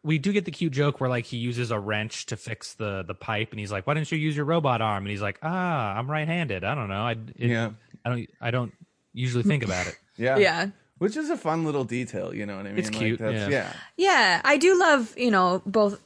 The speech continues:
Speaker 3: again, in this episode and the next, the banter that it brings out
Speaker 2: Yeah.
Speaker 3: with the two of them.
Speaker 2: Yeah.
Speaker 3: Um,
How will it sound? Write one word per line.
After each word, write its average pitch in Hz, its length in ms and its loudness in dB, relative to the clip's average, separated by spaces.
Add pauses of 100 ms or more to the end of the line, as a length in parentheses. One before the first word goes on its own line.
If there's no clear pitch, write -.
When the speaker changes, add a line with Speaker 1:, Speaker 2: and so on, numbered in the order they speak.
Speaker 3:
again, 202 260 4
in 175 220 2
this 180 180 4
episode 175 400 4
and 175 180 2
the 170 60 2
next, - 460 0 (180)
the 170 880 6 (540)
banter 233 580 6
that 160 220 2
it - 160 -2
brings 170 400 2
out 117 340 2 (600)
Speaker 2:
Yeah. 190 100 2
Speaker 3:
with 165 280 2
the 185 120 4
two - 160 2
of - 200 0
them. 196 340 -2 (160)
Speaker 2:
Yeah. 170 840 2
Speaker 3:
Um, 175 240 0